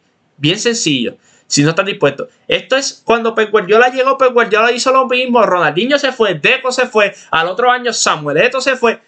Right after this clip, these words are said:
¿sabes? Él hizo una reconstrucción completa y él sacó un montón de jugadores que en ese entonces pa-, eh, eran importantes en el club, pero él entendía que para lo que él quería ca-,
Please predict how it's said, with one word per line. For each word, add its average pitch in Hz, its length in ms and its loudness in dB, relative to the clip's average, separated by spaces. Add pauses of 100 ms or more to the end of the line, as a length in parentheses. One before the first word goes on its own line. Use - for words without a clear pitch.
¿sabes? 240 360 0
Él 214 220 0
hizo 285 200 -4
una 240 160 2
reconstrucción 226 880 0
completa 220 640 0
y 254 80 0
él 190 100 2
sacó 226 280 0
un 302 100 -4
montón 208 300 -4
de 202 80 -2
jugadores 185 500 2
que 220 80 -4
en 180 80 -4
ese 165 140 -4
entonces 285 540 -2 (360)
pa-, - 240 -4 (160)
eh, 123 460 -8
eran 190 200 -2
importantes 226 720 -2
en 349 60 -4
el 269 140 -8
club, 185 320 2
pero 175 220 2
él 151 100 -4
entendía 254 760 0 (380)
que 220 100 4
para 202 200 2
lo 185 60 -2
que 185 80 -2
él 170 120 -4
quería 208 300 0
ca-, 220 140 -6